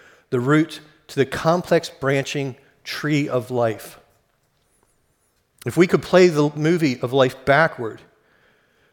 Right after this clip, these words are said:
we would find this little fellow at the starting point, the sole actor in what would become a very dramatic story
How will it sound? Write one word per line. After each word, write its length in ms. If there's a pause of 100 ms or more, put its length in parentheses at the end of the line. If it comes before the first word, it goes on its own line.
(500)
we 160
would 160
find 380
this 160
little 300
fellow 540
at 80
the 80
starting 400
point, 420 (440)
the 80
sole 520
actor 560 (480)
in 160
what 160
would 120
become 580 (100)
a 60
very 380
dramatic 480
story 540